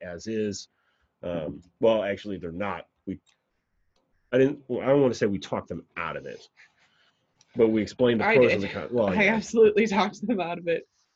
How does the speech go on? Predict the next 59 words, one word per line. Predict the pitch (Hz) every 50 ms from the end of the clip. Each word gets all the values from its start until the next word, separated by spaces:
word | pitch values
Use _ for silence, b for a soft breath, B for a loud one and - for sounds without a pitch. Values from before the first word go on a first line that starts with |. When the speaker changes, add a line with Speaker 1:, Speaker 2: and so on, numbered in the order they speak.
| _ _ _ _ _ _ - 120 110
Speaker 1:
Because | 104 113 107 120 110 107 104 104 104 - _ - - _ -
for | 135 127
them, | 110 113 131 127 131 127 123 123 120
it | - 120
was | 113 104 95
the | 110 101
best | 87 110 101 95 - -
option | 98 98 90 - - 90 85 80 _ -
to | 104 92 82 82 87 92
not | 98 110 110 98 85 - _ _
do | - 78 67
it. | - _ _ -
In | 120 113 107
some | - - - 147 143 151 147
cases, | - - 135 127 110 - - 107 98 92 - -
it | 104 87
is | 101 104 98 -
the | - 101
best | 92 101 92 90 - -
case. | 98 92 87 85 - - - _ _ _ _ _ _ _ -
It | - 92
is | 95 90 85
the | 92
best | 78 92 90 - -
idea | 90 82 87 85 82 80 85 - _ _ _ -
to | 117 110 98 90
list | 82 - -
it | 87 85
as | 82 78 78 78
is, | 78 - - _ -
but | 143 135
we're | 139 131
gonna | 120 110 101
touch | - 98 82 -
on | 80 71
that. | 65 57 - B B B B B B B B B B - -
Um, | 104 101 98 95 90 87 85 76 78 _ _ _ _ _ _ _ _ _ _ _ _ _ _ - _ _ _ -
we | 117 113
have | 104
a | 98
fun | - 139 127 123 120
factoid | 123 143 127 - - - 147 135 131 131
that | 117 107 104 -
Corey's | - 120 110 107 104
gonna | - 113 110
be | 98 107 107
reading | 101 95 107 107 104 101 101 -
off, | 104 107 104 104 104 -
and | - 107 107 104 101
then, | 107 104 104 101 101
uh, | 101 101 98 98
we | 95 95 107 113
also | 135 143 - 120
have | 98 98 98 95 98 95 101
the | 98 92 92
brew | 87 87 110 123 135 147 165 127
of | 98 92
the | 95 82
week | 76 80 90 117 127 -